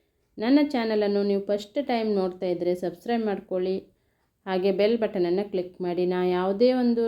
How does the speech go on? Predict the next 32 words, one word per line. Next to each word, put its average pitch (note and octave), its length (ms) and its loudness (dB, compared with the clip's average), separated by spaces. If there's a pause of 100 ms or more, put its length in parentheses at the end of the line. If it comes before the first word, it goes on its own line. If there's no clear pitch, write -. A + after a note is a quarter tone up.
(140)
ರೆಸಿಪಿಯನ್ನು G#3+ 680 -4
ಅಪ್ಲೋಡ್ G#3 380 -4
ಮಾಡಿದಾಗ F3 360 -2 (220)
ಅದರ G3+ 160 0 (160)
ನೋಟಿಫಿಕೇಷನ್ A#3 680 -2
ಫಸ್ಟ್ G3 260 -10
ನಿಮಗೆ F#3 340 -2
ಬರುತ್ತೆ. E3+ 380 -6
ನಾ G3+ 80 -2 (140)
ಕೊನೆಯಲ್ಲಿ B3 520 4 (120)
ಒಂದು A3 160 0
ಸ್ಪೂನ್ G#3 320 -6
ಆಗೋಷ್ಟು G3 280 -4 (120)
ತುಪ್ಪವನ್ನು C4+ 540 2
ಹಾಕಿದ್ದೆ. E3 380 -6 (480)
ನೀವು A#3+ 220 2
ಊಟ C4 140 2 (160)
ಮಾಡುವಾಗಲೂ A#3+ 600 2
ತುಪ್ಪ A3+ 180 -10 (100)
ಹಾಕ್ಕೊಂಡು G3+ 400 -4
ಊಟ F#3 100 -8 (120)
ಮಾಡ್ಬೋದು. F3 460 0 (640)
ಈಗ A#3 200 -2 (100)
ನಾನು G#3 140 2 (120)
ಒಂದು A3 160 0
ಸ್ಪೂನ್ G#3 300 -2
ಆಗೋಷ್ಟು G3 280 -2
ತುಪ್ಪ G#3+ 220 -6 (100)
ಹಾಕ್ಬಿಟ್ಟು G3+ 400 -4
ಇದನ್ನು F#3+ 280 0 (120)
ಸರ್ವ್ A3 260 2
ಮಾಡ್ಕೊಳ್ತೇನೆ. E3 600 -4